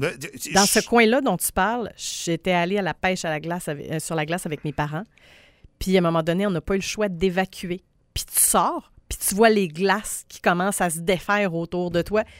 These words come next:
Speaker 2: J'ai eu la chienne. Fait que non, les ponts de glace, euh, moyen en deux mille vingt-six.
Speaker 1: Le pont de glace entre Québec et Lévis ne s'est pas formé à toutes les années, mais selon la Société historique de Québec, à quatre-vingt-trois reprises,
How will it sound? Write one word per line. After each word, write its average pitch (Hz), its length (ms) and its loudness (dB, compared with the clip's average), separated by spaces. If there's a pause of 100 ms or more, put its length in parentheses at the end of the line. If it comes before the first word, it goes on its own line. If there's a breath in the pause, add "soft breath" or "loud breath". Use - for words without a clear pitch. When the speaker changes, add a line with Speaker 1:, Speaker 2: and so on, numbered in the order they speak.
(120)
Speaker 2:
J'ai 165 160 -6
eu 208 160 0
la 180 160 0
chienne. 208 400 -2
Fait 202 140 2
que - 100 -6
non, 226 160 0
les 202 100 -2
ponts 240 160 -8
de 226 60 -2
glace, 180 320 -4
euh, 165 80 -6
moyen 175 340 -2
en 156 60 -6
deux 151 80 -8
mille 151 100 -8
vingt-six. 151 380 -10 (120)
Speaker 1:
Le 139 140 2
pont 320 280 6
de 269 40 4
glace 196 420 2
entre 139 200 -4
Québec 175 480 2
et 143 80 2
Lévis 143 880 -2
ne 139 120 -2
s'est 139 220 2
pas 170 160 2
formé 147 480 2
à 123 80 0
toutes - 260 -2
les 135 300 0
années, 123 320 -2
mais 156 140 -2
selon 175 400 2
la 196 140 2
Société 151 540 0
historique 185 720 0
de 135 120 -2
Québec, 139 560 -2 (420 loud breath)
à 160 80 2
quatre-vingt-trois 226 1000 2
reprises, 165 680 -2